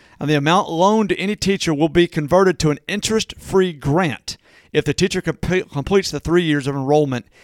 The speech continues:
in a critical shortage area. Now, home, uh, buyers must provide at least one percent of the home sale down payment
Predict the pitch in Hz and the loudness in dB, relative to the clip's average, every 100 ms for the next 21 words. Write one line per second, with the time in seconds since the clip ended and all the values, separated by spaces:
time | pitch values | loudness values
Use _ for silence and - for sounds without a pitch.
0 | _ _ 165 170 156 - 180 170 147 139 | _ _ -2 0 -2 -2 -2 -2 -4 -4
1 | 151 135 127 - 139 107 67 - _ _ | 0 0 -2 -4 -4 -4 -8 -18 _ _
2 | _ - 107 180 190 - 165 143 160 165 | _ -12 0 0 0 0 2 2 4 4
3 | 151 165 175 156 160 160 131 165 156 113 | 4 2 -2 2 2 2 0 -2 -2 -2
4 | 123 190 226 - 214 214 - 151 143 175 | 0 0 0 0 0 0 -2 -6 -4 -2
5 | 185 - 185 180 185 - 147 131 123 | -2 -2 -2 0 -2 -2 -2 -2 -4